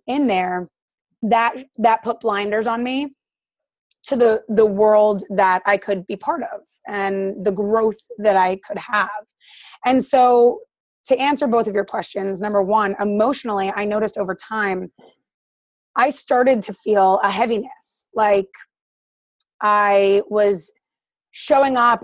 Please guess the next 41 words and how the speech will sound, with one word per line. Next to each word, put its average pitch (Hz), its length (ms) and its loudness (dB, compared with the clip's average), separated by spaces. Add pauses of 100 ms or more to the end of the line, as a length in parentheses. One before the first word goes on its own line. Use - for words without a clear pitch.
and 214 180 -4 (200)
just 254 640 0
trying 233 400 -2
to 226 60 -2
make 214 160 -4
sure 208 340 0
every 208 240 2
day 196 360 4
that 190 240 2
I 202 80 2
was 190 160 -2
pleasing 254 640 -4
instead 214 300 -4
of 185 100 -6
serving. 196 440 -8 (140)
And 220 160 -2
that's 220 220 -2
a 262 80 -4
really, 208 260 -2
really 190 220 -4
dangerous 180 320 -8
place 196 240 -12
to 226 100 -20
be 214 140 -8
sometimes, 220 500 -16
especially 202 500 -8
in 190 140 -4 (440)
the - 80 -20
kind 240 120 -2
of 214 80 2
work 208 180 0
that 208 80 2
I 185 160 0
do. 220 300 -10
When 202 340 -4
you 208 140 -6
please 269 360 -4
instead 233 280 -2
of 190 100 -6
serve, 208 500 0 (580)
you're 208 480 2